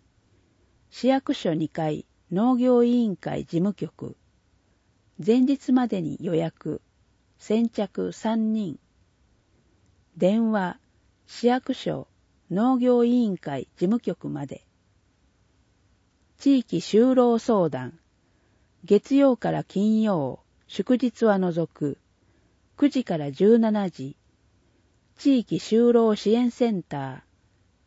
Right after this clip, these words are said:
人権文化センター内及び産業振興課内。電話または直接お越しください。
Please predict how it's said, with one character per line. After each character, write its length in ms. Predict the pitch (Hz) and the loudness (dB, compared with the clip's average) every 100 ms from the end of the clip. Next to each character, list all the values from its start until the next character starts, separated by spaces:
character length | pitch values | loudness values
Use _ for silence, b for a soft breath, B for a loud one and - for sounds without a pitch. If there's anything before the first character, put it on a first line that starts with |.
| _ | _
人 260 | 220 254 | -2 0
権 300 | 240 240 226 | 2 2 2
文 200 | 190 254 | 0 0
化 140 | 254 247 | -2 -2
セ 160 | 240 | 0
ン 140 | 240 220 | 0 0
タ 200 | 220 214 | 0 0
ー 20 | |
内 320 | 185 147 - - | -2 -6 -8 -4
及 280 | 208 202 156 | 0 0 0
び 220 | - - _ | -6 -10 _
産 360 | - - 226 247 | -10 -4 0 2
業 260 | 247 240 | 2 2
振 320 | 226 - 220 233 | 0 -2 -2 -2
興 300 | 226 214 202 | -2 -2 -2
課 160 | 190 | -6
内。 240 | 151 127 _ _ _ _ _ _ _ _ _ _ _ _ 160 | -6 -10 _ _ _ _ _ _ _ _ _ _ _ _ -4
電 280 | 185 214 | -2 0
話 260 | 214 190 180 - | -2 -4 -6 -6
ま 140 | 175 | -4
た 160 | 254 254 | 0 0
は 140 | 190 | 0
直 300 | - - 233 | -4 -8 -6
接 300 | - 226 226 | -4 -2 -2
お 40 | |
越 240 | 214 214 - | -4 -6 -8
し 60 | |
く 100 | - | -4
だ 120 | 190 180 | -2 -2
さ 220 | 190 | -6
い。 100 | 151 | -8